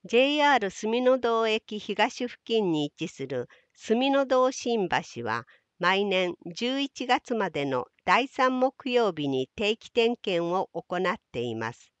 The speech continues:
点検時は通行止めとなります。四月十八日木曜日から十九日金曜日と、五月十六日木曜日から十七日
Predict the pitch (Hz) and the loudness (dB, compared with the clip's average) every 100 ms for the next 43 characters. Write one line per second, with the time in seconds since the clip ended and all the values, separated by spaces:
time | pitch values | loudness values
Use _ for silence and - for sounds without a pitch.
0 | _ _ _ _ _ _ _ 220 214 220 | _ _ _ _ _ _ _ 0 0 2
1 | 220 208 202 160 135 127 - - 233 285 | 2 2 0 0 2 2 0 -8 -6 -6
2 | - 254 240 233 233 226 233 247 170 139 | 0 2 4 2 0 0 0 0 -2 -4
3 | 135 131 - - - _ _ _ _ _ | -2 -4 -6 -20 -20 _ _ _ _ _
4 | _ _ _ _ _ _ _ _ - - | _ _ _ _ _ _ _ _ -20 -6
5 | 254 285 320 - 170 196 220 240 233 - | 0 0 0 -8 -6 0 0 2 -4 -2
6 | 202 190 - 185 180 185 - 220 220 196 | 0 0 0 0 0 -2 -6 2 2 2
7 | 156 139 127 127 120 _ - - 254 269 | -2 -4 -2 0 -2 _ -16 -4 -4 -4
8 | - 202 180 185 - 135 - 202 208 208 | -2 0 0 -2 -8 -16 -6 -2 0 2
9 | 196 165 127 120 - 107 104 _ _ _ | 2 2 -2 -10 -6 -6 -6 _ _ _
10 | _ - 220 269 269 202 160 196 214 214 | _ -2 2 2 0 -8 -6 -2 0 2
11 | 214 - 196 190 - 180 - - 180 - | 0 0 -2 -2 -4 -6 -6 -4 -4 -4
12 | - 226 226 190 143 131 123 127 117 _ | -6 2 2 2 -4 -6 -2 -2 -2 _
13 | _ 156 220 262 254 233 214 220 220 196 | _ -8 -4 -2 -2 0 2 2 2 0
14 | 180 - 127 135 | -2 -10 -10 -10